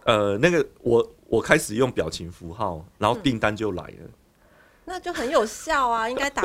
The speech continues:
Speaker 2: 开这个禁忌吧。
Speaker 1: <laughs> 所以，因为老板有在监控嘛，
Speaker 2: 嗯。
Speaker 1: 所以老板就开始大大的赞扬这件事情。
Speaker 2: 哦，所以他没有在第一时间就去否定你。
Speaker 1: 对。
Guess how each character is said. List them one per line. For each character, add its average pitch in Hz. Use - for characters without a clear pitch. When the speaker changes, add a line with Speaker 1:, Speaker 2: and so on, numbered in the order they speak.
Speaker 2:
开 226
这 311
个 202
禁 208
忌 185
吧。 -
Speaker 1:
<laughs> -
所 143
以， 143
因 131
为 147
老 113
板 98
有 85
在 98
监 92
控 -
嘛， -
Speaker 2:
嗯。 190
Speaker 1:
所 151
以 139
老 117
板 101
就 113
开 117
始 90
大 117
大 107
的 87
赞 110
扬 85
这 107
件 98
事 98
情。 82
Speaker 2:
哦， 262
所 349
以 349
他 339
没 349
有 226
在 247
第 247
一 240
时 196
间 196
就 196
去 185
否 -
定 160
你。 87
Speaker 1:
对。 90